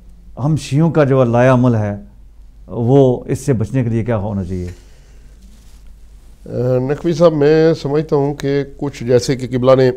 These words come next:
Speaker 2: इशारा किया है, कि कुछ लोग ऐसे हैं, ऐसी काली भेड़ें
Speaker 1: जी।
Speaker 2: जो इन लोगों को सपोर्ट कर रही हैं,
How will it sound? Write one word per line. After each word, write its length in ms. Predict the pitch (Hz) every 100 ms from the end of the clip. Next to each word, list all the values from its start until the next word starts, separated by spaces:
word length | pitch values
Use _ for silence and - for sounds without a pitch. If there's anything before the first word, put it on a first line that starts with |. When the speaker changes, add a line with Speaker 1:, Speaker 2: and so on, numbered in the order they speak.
| - -
Speaker 2:
इशारा 300 | 123 131 123
किया 300 | 127 127 143
है, 140 | 101 - - - - - - - -
कि 80 | 151
कुछ 280 | 143 180 -
लोग 440 | 131 147 160 160 - -
ऐसे 320 | 147 131 160
हैं, 320 | 117 135 131 - - - - - - - - - - - -
ऐसी 220 | 143 131 151
काली 320 | 147 139 139
भेड़ें 420 | 127 123 143 - - - - 110
Speaker 1:
जी। 220 | 104 87 - - -
Speaker 2:
जो 220 | 120 165
इन 60 | 156
लोगों 200 | 143 151
को 120 | 156
सपोर्ट 320 | - 139 117
कर 120 | 139
रही 220 | 123 131 123
हैं, 160 | 123